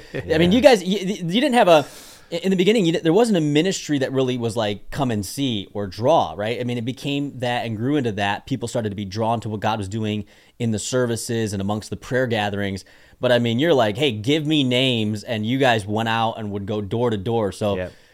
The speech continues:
Speaker 2: what, wh-, what do you remember about going door to door and, and just, you
Speaker 1: Yeah.
Speaker 2: know, I mean, you're knocking on doors, reaching people for Christ? Talk to me about that.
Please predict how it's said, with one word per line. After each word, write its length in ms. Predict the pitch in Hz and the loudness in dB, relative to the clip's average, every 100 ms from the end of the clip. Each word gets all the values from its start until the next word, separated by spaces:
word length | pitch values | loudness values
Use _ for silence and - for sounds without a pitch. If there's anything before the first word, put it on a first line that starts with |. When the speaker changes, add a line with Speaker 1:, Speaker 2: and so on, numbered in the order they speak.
| - | -6
Speaker 2:
what, 260 | 123 165 - | 6 6 6
wh-, 400 | 156 135 139 156 151 | 0 0 4 2 4
what 140 | 170 | 4
do 60 | 202 | 6
you 80 | 180 | 6
remember 440 | 151 139 147 131 | 6 6 6 4
about 300 | 113 117 110 | 4 2 2
going 280 | 123 120 110 | 0 2 0
door 180 | 117 113 | 0 0
to 80 | 104 | 0
door 320 | 117 117 104 | -2 0 0
and, 160 | 92 - | -2 -6
and 260 | 104 98 92 | -6 -6 -4
just, 420 | 104 98 - - | -4 -4 -8 -8
you 100 | 127 | -6
Speaker 1:
Yeah. 40 | |
Speaker 2:
know, 160 | 101 95 - | -4 -6 -12
I 60 | - | -16
mean, 120 | 98 98 | -14 -8
you're 120 | 131 | -4
knocking 480 | 123 127 139 - 135 | 0 2 0 0 0
on 260 | 117 110 | 0 0
doors, 360 | 131 131 123 95 | 2 4 2 0
reaching 460 | 98 117 117 123 | -2 -4 -2 -4
people 480 | 107 113 104 104 95 | -2 -4 -2 -2 -2
for 180 | 90 - | -4 -14
Christ? 480 | - - 110 95 - | -14 -6 -4 -4 0
Talk 180 | 120 120 | -2 0
to 60 | |
me 60 | 123 | -6
about 280 | 104 98 92 | -4 -4 -4
that. 340 | 95 87 71 | -4 -4 -8